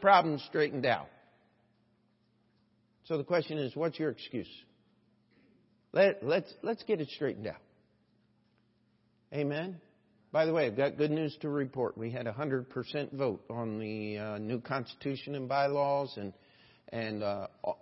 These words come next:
everybody but one member who is, uh, having, uh, family issues. His,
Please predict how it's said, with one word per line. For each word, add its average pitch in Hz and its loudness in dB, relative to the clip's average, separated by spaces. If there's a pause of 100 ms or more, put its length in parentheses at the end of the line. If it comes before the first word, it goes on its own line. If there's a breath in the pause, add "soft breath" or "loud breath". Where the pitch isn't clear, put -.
everybody 147 8
but 127 2
one 143 2
member 143 4
who 123 4
is, 110 -2 (280)
uh, 107 2 (800)
having, 135 2 (280)
uh, 104 2 (580)
family 147 4
issues. 139 2
His, 117 -4